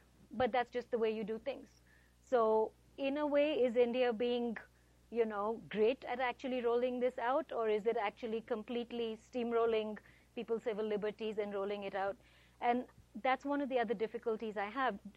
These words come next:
Are you going to be paternalistic about development and say, you know, "We will develop you whether you like it or not"? Or are you going to be paternalistic about privacy, saying, "You will care about privacy whether you like it or not"? Yes, it's not important. You haven't even conceived of what it means,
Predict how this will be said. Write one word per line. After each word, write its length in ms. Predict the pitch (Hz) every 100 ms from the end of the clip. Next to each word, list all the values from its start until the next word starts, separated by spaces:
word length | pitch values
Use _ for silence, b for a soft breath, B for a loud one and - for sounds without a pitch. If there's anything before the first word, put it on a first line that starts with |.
| b b b b _ -
Are 80 | 240
you 120 | 269
going 220 | 294 294
to 80 | 285
be 80 | 277
paternalistic 800 | 277 262 247 247 254 247 254 240
about 240 | 220 196
development 600 | 214 247 277 233 180 - 202
and 160 | 196
say, 220 | - 208 196
you 100 | 202
know, 120 | 190
"We 160 | 214
will 160 | 202 220
develop 360 | 208 208 214 214
you 80 |
whether 180 | 208 196
you 80 | 202
like 200 | 190 190
it 80 | 196
or 80 | 180
not"? 240 | 220 190 - B B B B -
Or 200 | 247 254
are 80 | 254
you 120 | 254
going 200 | 254 247
to 60 |
be 100 | 254
paternalistic 680 | 254 254 233 233 233 - 233
about 220 | 214 214
privacy, 540 | 285 311 330 285 233 220
saying, 440 | - 226 226 214
"You 120 | 208 240
will 200 | 262 254
care 240 | 247 233
about 200 | 226 220
privacy 460 | 254 220 226 240 220
whether 240 | 214 214
you 140 | 220
like 240 | 208 196 220
it 80 | 196
or 100 | 196
not"? 280 | 277 220 B B B -
Yes, 280 | 233 294 302
it's 160 | 269
not 200 | 262 254
important. 500 | 254 240 247 247 254
You 80 | 220
haven't 280 | 214 214 247
even 220 | 233 233
conceived 500 | 240 220 226 226 214
of 100 | 214
what 140 | 202 202
it 100 | 214
means, 460 | 320 330 285 -